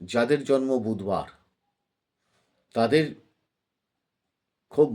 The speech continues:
মঙ্গলকারী চিহ্ন হলো স্বস্তি। এই স্বস্তি চিহ্ন আপনারা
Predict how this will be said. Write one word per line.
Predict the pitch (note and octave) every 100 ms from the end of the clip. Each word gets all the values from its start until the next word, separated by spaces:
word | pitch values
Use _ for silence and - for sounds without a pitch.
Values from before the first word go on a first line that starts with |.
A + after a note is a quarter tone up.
| A#2
মঙ্গলকারী | B2 C#3 D#3+ - B2 A2+ G#2 - _ _ _
চিহ্ন | - B2 C3+ D3+
হলো | A#2 A#2 -
স্বস্তি। | A2 - - G2 - _ _ _ _ _ _ -
এই | A2+ A#2
স্বস্তি | - A2 - C3 B2
চিহ্ন | A#2 A2+ C3 A#2+
আপনারা | G#2+ A2 G2